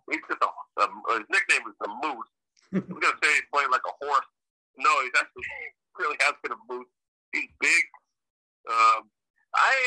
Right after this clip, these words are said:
Speaker 1: uh, <clears throat> I think that the Avs still, you know, I'd give them an edge defensively over the Maple Leafs still right now, even though the Leafs are playing better defensively for sure. Um,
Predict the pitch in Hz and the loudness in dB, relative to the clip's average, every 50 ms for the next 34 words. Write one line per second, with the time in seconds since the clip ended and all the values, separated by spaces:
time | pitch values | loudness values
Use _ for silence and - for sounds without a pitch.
0 | 240 220 208 208 202 196 185 - _ _ _ _ _ _ _ _ - - 208 - | 6 6 8 8 6 6 2 0 _ _ _ _ _ _ _ _ -10 -8 -6 -4
1 | - - - - - _ _ _ _ _ _ _ _ _ _ _ _ _ _ _ | -4 -6 -8 -10 -16 _ _ _ _ _ _ _ _ _ _ _ _ _ _ _
2 | _ _ _ - - 226 311 - - 370 320 - 262 233 _ - 190 175 156 156 | _ _ _ 0 2 2 2 2 0 -2 -2 -4 -10 -12 _ -2 2 4 6 6
3 | 160 170 165 - _ _ _ _ _ _ _ _ - 160 160 156 160 160 156 156 | 6 6 4 0 _ _ _ _ _ _ _ _ 0 0 0 0 -2 -4 -6 -8
4 | 147 135 _ _ _ _ _ _ _ 294 139 110 101 107 123 139 - - - 180 | -10 -12 _ _ _ _ _ _ _ -8 -6 -2 0 2 2 2 0 -2 -4 -6
5 | 185 - 175 170 160 151 135 117 113 120 127 123 127 - _ - - - _ _ | -4 -2 -2 0 0 0 -2 -4 -2 0 0 0 0 -2 _ -16 -20 -20 _ _
6 | _ 113 _ - 117 113 - - 117 110 117 123 123 123 117 113 113 110 110 107 | _ -10 _ -4 -4 -4 -6 -10 -14 -10 -6 -6 -4 -4 -4 -4 -4 -6 -8 -8
7 | 110 107 104 104 104 - _ _ _ - - 117 113 - - 107 110 113 113 - | -6 -6 -6 -6 -8 -10 _ _ _ -6 -2 -2 -2 -2 -4 -6 -4 -2 -2 -2
8 | - - - - - - - - - 123 120 117 117 113 110 110 110 107 104 113 | -2 -4 -8 -10 -10 -12 -8 -4 -2 0 0 2 2 2 2 2 2 2 2 2
9 | 117 117 120 123 127 139 131 127 127 117 123 120 120 120 123 123 - _ _ - | 2 2 0 0 0 0 0 0 0 0 -2 -8 -10 -10 -12 -12 -14 _ _ -8
10 | - 120 117 110 104 101 117 113 113 110 - - - - 117 110 - 113 104 110 | -6 -4 -4 -4 -4 -4 -2 -2 -2 -4 -4 -6 -6 -6 -6 -6 -8 -12 -12 -10
11 | 117 117 - 104 - - - 117 120 120 120 127 - _ _ _ _ _ _ _ | -10 -8 -6 -6 -4 0 2 4 6 6 6 4 0 _ _ _ _ _ _ _
12 | _ _ _ _ _ _ - - 101 104 104 104 101 104 101 | _ _ _ _ _ _ -2 2 4 4 4 2 0 -4 -12